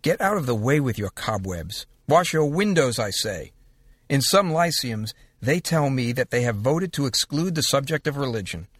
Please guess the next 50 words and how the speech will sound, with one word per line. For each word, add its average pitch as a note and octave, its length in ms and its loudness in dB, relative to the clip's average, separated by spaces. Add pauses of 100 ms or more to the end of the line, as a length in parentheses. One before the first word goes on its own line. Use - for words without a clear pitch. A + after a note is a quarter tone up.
(520)
But C#3 100 2
how F#3+ 180 6
do A3+ 140 -2
I G3 140 0
know F3 160 4
what F3+ 120 0
their E3 120 0
religion D#3+ 360 0
is, E3 360 2 (160)
and C3 120 0
when D3+ 120 2
I C#3+ 80 4
am B2+ 180 2
near D3+ 220 2
to E3 300 -2
or D3 80 4
far D3 260 2
from G3 260 -2
it? G#2 140 -4 (520)
I B2+ 100 0
have C3 120 4
walked F#3 320 -4
into D#3+ 220 0
such - 260 -2
an A2 80 -2
arena G#2+ 320 -4
and A2 160 -2
done B2+ 160 2
my A#2 140 2
best C#3 320 -2
to A#2 80 -2
make A#2 180 -2
a G#2+ 60 -6
clean D#3+ 340 -2
breast A#2+ 400 0
of G2 100 -6
what C3 200 -2
religion A2+ 440 -6
I B2 180 2
have G#2+ 120 0
experienced, G2 640 -6
and G#2+ 120 -2
the A2 120 -4
audience D3+ 420 -2
never D#3 320 0
suspected B2 560 -2
what A2 140 -4
I G#2 80 -2
was G2 160 -6
about. F2+ 320 -6